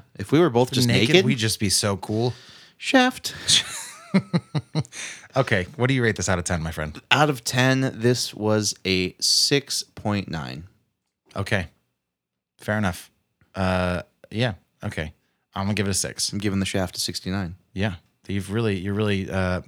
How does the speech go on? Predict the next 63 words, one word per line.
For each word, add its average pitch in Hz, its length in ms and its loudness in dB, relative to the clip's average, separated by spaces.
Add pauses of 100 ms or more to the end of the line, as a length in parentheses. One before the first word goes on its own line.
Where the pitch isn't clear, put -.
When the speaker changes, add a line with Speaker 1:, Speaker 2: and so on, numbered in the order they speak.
(140)
Speaker 2:
milking 110 640 -4
that 160 140 0
one? 175 200 0
Speaker 1:
<laughs> - 40 0 (600)
Oh, 320 120 2
Speaker 2:
So, - 80 6 (100)
Speaker 1:
oh, 285 640 4
oh. 247 560 4 (100)
Speaker 2:
I - 40 -8
feel - 180 -8
great 82 120 -4
about 76 160 -6
Speaker 1:
Uh, 135 280 4
Speaker 2:
that. 113 200 2
Speaker 1:
lactose 110 200 0
intolerant, 107 540 0
though, 82 260 -6
so, 82 240 -6
you 87 180 -4
know. 85 360 -6
Speaker 2:
Which 135 200 0
is 143 80 0
gonna 160 220 0
be 160 100 -2
rough 156 220 0
for - 180 -4
this 113 180 0
next 113 200 0
beer 120 240 0
once 92 180 -2
we 98 80 -4
get 92 140 -4
there. 92 140 0
But, 139 320 2
Speaker 1:
That's - 60 -2
Speaker 2:
okay, 104 220 2
Speaker 1:
fine. - 160 -8
Speaker 2:
six 180 160 2
point 165 160 2
nine 117 140 2
for 101 100 -4
you. 98 100 2
I'm 110 100 2
gonna 143 120 0
give 127 100 2
it 101 40 0
a 98 40 0
six, - 380 -2 (260)
just 104 240 -4
even. 92 240 -4
I 82 80 -8
think 151 140 -2
it 160 40 -2
was 160 100 -4
good. - 160 -2
I'd 101 100 -4
watch 98 200 -2
it - 60 -6
again 92 220 -2
if 87 160 -6
it 78 100 -6
were 76 160 -4
on. 82 300 -8